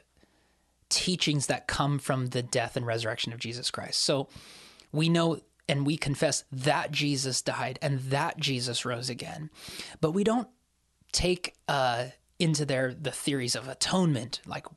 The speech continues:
what happened on the cross or what happened when Jesus descended and ascended into heaven, descended into hell and ascended into heaven. It raises a ton of questions, why we're gonna do this podcast,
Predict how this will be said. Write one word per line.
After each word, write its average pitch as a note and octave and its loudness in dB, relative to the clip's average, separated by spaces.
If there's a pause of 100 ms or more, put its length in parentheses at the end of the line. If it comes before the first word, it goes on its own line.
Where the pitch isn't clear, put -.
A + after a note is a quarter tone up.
what C3 0
happened B2 -2
on B2 -4
the - -10
cross - -4
or - -6 (840)
what D#3+ 2
happened C#3+ 2
when C3 0
Jesus C3+ 0 (340)
descended C#3+ 2
and C#3+ 0
ascended B2+ 0
into B2 -2
heaven, B2+ -6 (280)
descended C#3 0
into B2+ -2
hell B2+ -2
and A#2+ -4
ascended B2 -4
into A#2 -8
heaven. A#2+ -8 (300)
It F#3 0
raises G3+ 4
a D#3+ 2
ton F3+ 0
of C#3+ 0
questions, - 0 (220)
why A#2+ 0
we're A#2+ -2
gonna A#2 -4
do A#2 -6
this - -4
podcast, - -2